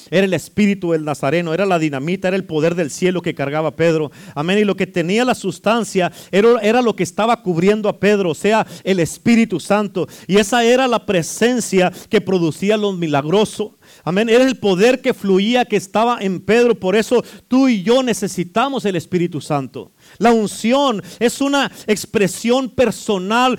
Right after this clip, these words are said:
del Espíritu Santo, de la persona del Espíritu Santo. Es algo tangible. ¿Se acuerdan que les enseñé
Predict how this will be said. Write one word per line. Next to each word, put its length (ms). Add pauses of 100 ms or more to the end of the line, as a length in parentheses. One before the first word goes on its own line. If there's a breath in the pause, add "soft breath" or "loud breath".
(160 loud breath)
del 200
Espíritu 600
Santo, 360
de 60
la 140
persona 420
del 100
Espíritu 420
Santo. 260
Es 160
algo 300
tangible. 680
¿Se 60
acuerdan 300
que 100
les 140
enseñé 400